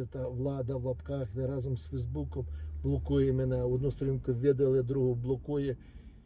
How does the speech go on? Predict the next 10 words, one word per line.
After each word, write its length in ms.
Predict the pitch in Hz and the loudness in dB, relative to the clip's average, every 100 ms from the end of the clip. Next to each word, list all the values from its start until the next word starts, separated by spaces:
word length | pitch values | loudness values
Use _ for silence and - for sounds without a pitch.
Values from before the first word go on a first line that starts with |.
| - - - | -20 -20 -6
групи 360 | - 151 139 139 | -2 0 2 2
мої 380 | 135 139 139 139 | 4 0 2 0
блокує, 840 | 127 131 135 127 147 151 147 127 120 - - - - | 0 0 2 0 0 0 2 2 -2 -10 -16 -14 -4
бо 100 | 127 | 0
вже 160 | 131 | 4
в 40 | 120 | 4
групах 440 | 139 135 135 - | 2 2 0 2
є 360 | 135 135 143 151 | 2 2 0 -4
адміни 560 | 127 135 147 139 139 - - - - - | 0 0 0 0 -2 -4 -12 -20 -20 -18
свої, 580 | - 151 143 147 143 | -10 -4 -2 0 -2